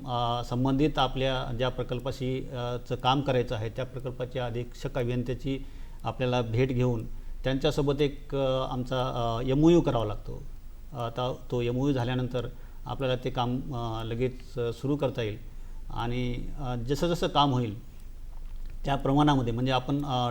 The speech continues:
डिझेलचे पैसे जे आहे साधारणतः बावीस रुपये, अ, प्रति घनमीटर आणि जे गाळ गवत काढण्याचं जे आहे ते दोन रुपये पंधरा पैसे, अ, प्रति चौरस मीटर या दरानं आम्ही,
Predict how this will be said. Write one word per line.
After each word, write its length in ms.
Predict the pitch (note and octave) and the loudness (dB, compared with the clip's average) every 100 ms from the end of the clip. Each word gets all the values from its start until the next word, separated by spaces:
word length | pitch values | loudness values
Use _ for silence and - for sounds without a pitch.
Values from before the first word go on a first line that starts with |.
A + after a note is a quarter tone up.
| A#2 | 0
डिझेलचे 380 | A#2+ C#3 C#3+ | 2 2 4
पैसे 300 | D3 C#3 C3 | 4 2 2
जे 120 | B2+ C3 | 2 2
आहे 280 | A2+ A#2 | 2 0
साधारणतः 560 | G#2 B2 B2+ B2+ C3 C3+ - - - - | 0 0 0 0 0 0 -2 -10 -12 -4
बावीस 440 | A2 A#2 C#3+ D#3 C#3 | 2 6 6 4 0
रुपये, 380 | C#3 C#3 C#3+ | -2 2 2
अ, 480 | D#3 C3+ B2 A#2+ B2 - - | 0 0 0 0 -2 -4 -4
प्रति 240 | B2+ E3 | 2 4
घनमीटर 460 | C3 C3 C3+ A#2 G#2+ - - - - - | 6 6 4 2 -2 -6 -10 -10 -10 -6
आणि 420 | A2 A#2+ C3+ C3+ | -2 2 2 2
जे 180 | B2 B2+ | 2 2
गाळ 260 | A#2+ B2+ D#3 | 6 6 8
गवत 220 | D3 D3 - | 6 4 2
काढण्याचं 360 | C3 B2+ B2 | 2 2 0
जे 120 | A#2 A2+ | -2 -2
आहे 200 | G#2 G#2+ | -2 -2
ते 80 | C#3 | -2
दोन 220 | C#3 C#3 | -2 0
रुपये 220 | C3 B2+ C3 | -2 -2 -2
पंधरा 320 | A#2+ A#2 B2 | -2 0 0
पैसे, 480 | B2 - B2 A#2+ - - | 0 -2 -2 -2 -6 -10
अ, 240 | B2 A2+ A2+ | -8 -6 -6
प्रति 400 | - B2 - D#3 | -4 -4 2 2
चौरस 440 | - B2 C3 C#3+ C#3 | 4 2 2 0 -2
मीटर 320 | A#2 A#2 C3 A2 - - - | -2 0 0 0 -6 -6 -2
या 160 | A#2+ C3+ | 2 4
दरानं 340 | B2+ C3+ D#3 | 4 4 6
आम्ही, 360 | D#3 C#3+ C#3+ | 6 4 2